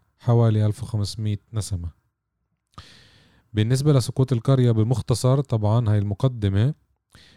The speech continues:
احتل لواء هانيجيف، يعني النقب بالعبري، قرية سمسم في تلتاش أيار ألف وتسعمية وتمانية وأربعين، ويقع موقع القرية وأراضيها اليوم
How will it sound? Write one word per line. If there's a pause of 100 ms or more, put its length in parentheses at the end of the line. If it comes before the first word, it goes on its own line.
(140)
احتل
لواء
هانيجيف، (440)
يعني
النقب
بالعبري، (240)
قرية
سمسم (680)
في
تلتاش
أيار (320)
ألف
وتسعمية
وتمانية
وأربعين، (920)
ويقع
موقع
القرية
وأراضيها
اليوم